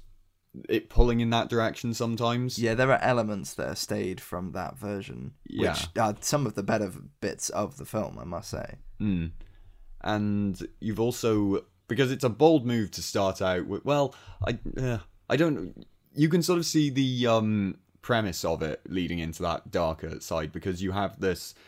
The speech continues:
Speaker 1: you know, this is the classic gang, they're on a mystery, it's, oh, it's a man in a mask and whatever, and then they immediately break up and go their
Speaker 2: Yeah.
Speaker 1: separate ways. Which is, and also that's,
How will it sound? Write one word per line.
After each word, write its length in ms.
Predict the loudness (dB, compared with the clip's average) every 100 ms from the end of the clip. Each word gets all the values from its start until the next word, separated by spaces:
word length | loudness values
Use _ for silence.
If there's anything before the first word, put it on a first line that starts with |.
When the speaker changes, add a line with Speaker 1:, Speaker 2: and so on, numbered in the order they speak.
| _
Speaker 1:
you 80 | 2
know, 180 | 4 6
this 200 | 4 0
is 80 | -6
the 60 |
classic 440 | -2 -2 0 -4 -2
gang, 320 | -2 0 0
they're 120 | 0
on 100 | 2
a 40 | 2
mystery, 760 | 0 -2 -2 2 2 2 -2 -6
it's, 300 | -8 -6 2
oh, 220 | 4 6
it's 140 | 4 0
a 20 |
man 240 | -2 -2 -2
in 80 |
a 40 | 0
mask 400 | 0 0 -2 -6
and 100 | -4
whatever, 480 | -2 0 2 0 0 _ -2
and 140 | 2
then 140 | 4 4
they 80 |
immediately 600 | 4 4 4 4 4 2 -2
break 360 | 0 0 2
up 300 | 2 2 -4 -10
and 140 | -6 -2
go 160 | 0
their 120 | 0 0
Speaker 2:
Yeah. 120 | -2
Speaker 1:
separate 240 | -2 0
ways. 320 | 2 2 -2 -10 _ _ -4
Which 220 | -2 2
is, 320 | 2 2 0 -10 -6
and 120 | 0
also 260 | 2 2 2
that's, 300 | 2 0